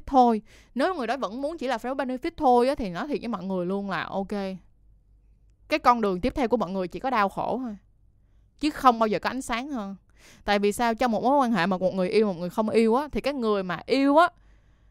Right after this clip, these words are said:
sẽ rất là đau khổ. Tại vì sao? Bạn yêu, bạn muốn được yêu thương, người ta đâu cho là bạn yêu thương đâu. Rồi sao? Thì chính là bạn, bạn chính là người làm bạn đau lòng. Bởi vậy, trong cái tình huống, những cái tình huống như vậy, hãy thông minh lựa chọn cho mình.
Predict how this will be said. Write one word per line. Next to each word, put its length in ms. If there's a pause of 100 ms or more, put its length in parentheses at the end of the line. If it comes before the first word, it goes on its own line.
(320)
sẽ 260
rất 320
là 160
đau 180
khổ. 220
Tại 120
vì 100
sao? 300 (920)
Bạn 160
yêu, 300
bạn 240
muốn 180
được 240
yêu 240
thương, 380 (240)
người 140
ta 100
đâu 120
cho 140
là 140
bạn 260
yêu 180
thương 240
đâu. 220 (180)
Rồi 160
sao? 180 (140)
Thì 100
chính 140
là 60
bạn, 320 (200)
bạn 180
chính 120
là 60
người 240
làm 180
bạn 140
đau 120
lòng. 240 (1040)
Bởi 280
vậy, 260
trong 180
cái 100
tình 160
huống, 280
những 320
cái 100
tình 120
huống 220
như 120
vậy, 280
hãy 240
thông 280
minh 140
lựa 180
chọn 220
cho 100
mình. 240